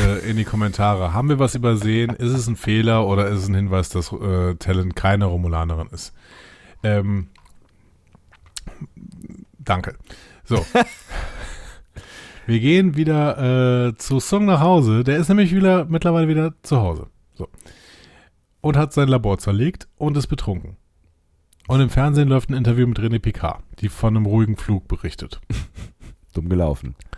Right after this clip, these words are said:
Speaker 1: Besonders regt sich Sung dann über das Gott sei Dank, also Godspeed, auf, ne?
Speaker 2: Mhm.
Speaker 1: Schleudert sein Glas in Richtung, äh, seiner Proben, von denen dann auch einige zerbrechen.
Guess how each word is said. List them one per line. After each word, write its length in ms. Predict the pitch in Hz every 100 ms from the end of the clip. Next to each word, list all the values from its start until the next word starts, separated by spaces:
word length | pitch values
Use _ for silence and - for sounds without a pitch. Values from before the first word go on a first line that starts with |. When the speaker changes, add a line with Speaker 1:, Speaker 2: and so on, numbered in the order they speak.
| - - -
Speaker 1:
Besonders 420 | 98 120 151 -
regt 120 | 131
sich 140 | - -
Sung 180 | 127
dann 140 | 123 117
über 100 | 110
das 160 | 107
Gott 160 | - 117
sei 140 | 113
Dank, 260 | 101 110 92
also 160 | 90 95
Godspeed, 800 | 104 107 - - 95 85 82 - -
auf, 480 | 85 87 127 - -
ne? 240 | 95 123 151
Speaker 2:
Mhm. 320 | 95 101 131 - - - -
Speaker 1:
Schleudert 400 | - 110 110 107
sein 180 | 104 98
Glas 340 | 90 95 107
in 100 | 120
Richtung, 540 | 101 104 - 104 104 -
äh, 100 | 95
seiner 200 | 95 95
Proben, 380 | - 110 113 107
von 180 | 98
denen 200 | 92 98
dann 140 | 95 92
auch 200 | 87 -
einige 320 | 92 85 87
zerbrechen. 480 | - 110 - 78